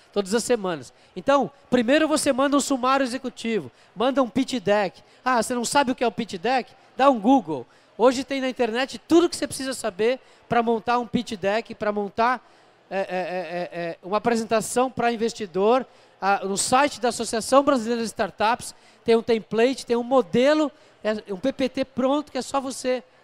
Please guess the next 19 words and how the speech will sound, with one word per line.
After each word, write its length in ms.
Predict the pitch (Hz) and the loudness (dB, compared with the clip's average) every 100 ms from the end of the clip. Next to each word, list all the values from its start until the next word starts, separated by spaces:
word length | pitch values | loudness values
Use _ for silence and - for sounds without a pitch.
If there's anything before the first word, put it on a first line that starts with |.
| - | -10
inserir 340 | 214 233 226 | -2 0 2
os 100 | 240 | 0
dados 380 | 175 202 220 - | 2 2 2 0
lá 120 | 208 | -4
dentro 300 | 175 208 208 | -2 -4 -2
pra 200 | 233 220 | 0 2
isso. 320 | 160 135 - - _ - | 2 0 -6 -16 _ -8
Então, 340 | - 254 240 - _ _ | 0 0 0 -12 _ _
procure 420 | 220 240 277 320 | 0 0 0 -2
ser 300 | 269 262 269 226 | -2 0 0 2
objetivo, 840 | 254 202 247 - 226 233 170 147 - _ _ _ _ - | 0 0 -4 -4 -2 0 -2 -6 -10 _ _ _ _ -2
procure 340 | 220 262 277 | 0 2 2
ser 380 | 208 247 240 - _ _ _ | 2 0 0 -4 _ _ _
direto, 720 | 160 240 226 226 202 - 131 - _ _ _ _ _ _ - | -2 2 6 6 4 -4 -6 -8 _ _ _ _ _ _ -12
não 360 | 175 254 262 - - | 0 0 0 -6 -8
enrole, 720 | 220 208 214 214 185 151 131 139 | -4 4 6 6 2 -2 -8 -8
não, 260 | 165 226 226 _ | -4 -2 -4 _
não 160 | 175 220 | -4 -2
invente. 720 | 240 170 202 196 170 - 135 | -2 -2 -2 -2 -6 -12 -12